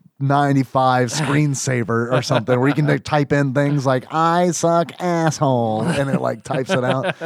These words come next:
Speaker 2: <laughs>
Speaker 1: in block letters. Um, that's not a thing that we would have done in the nineties. I feel like
Speaker 2: No.
Speaker 1: that's super advanced.
Speaker 2: No.
Speaker 1: Uh, but when you win a
Speaker 2: Is it, like,
Speaker 1: circuit,
Speaker 2: "Come in ass"?
Speaker 1: come in ass. That one, the
Speaker 2: <laughs>
Speaker 1: P in ass.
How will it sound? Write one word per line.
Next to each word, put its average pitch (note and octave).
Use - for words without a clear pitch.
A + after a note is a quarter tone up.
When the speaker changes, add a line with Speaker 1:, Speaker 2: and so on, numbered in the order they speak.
Speaker 2:
<laughs> -
Speaker 1:
in C3
block A#2+
letters. B2+
Um, B2+
that's D#3
not C#3+
a G#2
thing F#2+
that D#2+
we D#2+
would D2+
have D#2
done D2
in D2
the D2+
nineties. D2+
I F#2
feel G2+
like F#2+
Speaker 2:
No. A2
Speaker 1:
that's A#2
super F#2
advanced. E2
Speaker 2:
No. D3+
Speaker 1:
Uh, C3
but F3+
when F3+
you E3+
win E3+
a D3
Speaker 2:
Is C#3
it, G#3
like, E3+
Speaker 1:
circuit, B2
Speaker 2:
"Come G3+
in F3
ass"? D3+
Speaker 1:
come C#3
in A2+
ass. G2
That A2+
one, G#2
the -
Speaker 2:
<laughs> -
Speaker 1:
P D#3
in G#2+
ass. D#2+